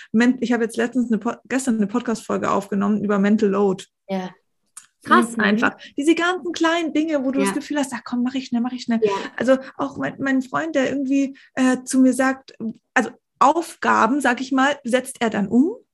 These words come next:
Speaker 2: Mhm.
Speaker 1: Aber ich muss sagen, ja, kannst du am Freitag? Und sagt er, ja, erinnere mich morgen nochmal.
Speaker 2: Ja, ja.
Speaker 1: Sag mir das morgen nochmal. Und ich denk mir so, okay, abgespeichert in meinem Kopf, tausendste Aufgabe wieder in meinem Kopf
Speaker 2: Ja.
Speaker 1: hinterlegt. Und
Speaker 2: Ja.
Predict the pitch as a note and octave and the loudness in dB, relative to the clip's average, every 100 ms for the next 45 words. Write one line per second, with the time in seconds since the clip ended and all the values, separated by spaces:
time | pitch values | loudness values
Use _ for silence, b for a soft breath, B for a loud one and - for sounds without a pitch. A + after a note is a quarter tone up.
0 | B G3+ G#3 A#3+ A3 D#4 D#4+ D#4 C#4+ C#4+ | B 0 2 4 2 2 0 0 0 0
1 | C#4+ C#4+ C4+ C#4 C#4 D#4+ D#4 - C#4+ C#4+ | -2 -4 -2 0 0 0 -4 -2 -2 -2
2 | C4 C4 C4+ C#4+ C#4+ D4 D4 C4+ B3 B3 | -2 -4 -2 0 2 2 0 2 4 6
3 | B3+ B3 F#3+ F#3 F#3+ - G#3+ G3 G3 F#3+ | 4 4 2 -2 -6 -2 0 2 0 -2
4 | F#3+ E4+ F4 F4 D#4+ C#4+ C4 C4+ A#3 A3+ | 0 2 2 2 2 4 4 4 4 2
5 | G#3 C#4 D4 C#4+ C4+ C#4 - C#4+ C4 C#4 | 0 0 0 0 2 2 2 2 2 2
6 | D4 C#4 C4+ C4+ C#4 C#4+ C4+ A#3+ A#3 - | -4 -2 0 0 0 -2 0 0 -2 -12
7 | - - - - C4+ C#4 C#4+ C4+ - C#4+ | -18 -14 -12 0 2 4 2 -2 -2 4
8 | C4+ - B3+ C4 C#4 B3+ B3 - C4 C#4 | 6 6 4 4 2 2 0 0 2 2
9 | B3+ B3 B3 B3 A3+ - B G3+ D4 A#3+ | 2 -2 -2 -4 -4 -12 B -2 4 4
10 | A#3+ A3 A#3 A#3 B B _ C4 A3 - | 6 6 4 2 B B _ 4 4 0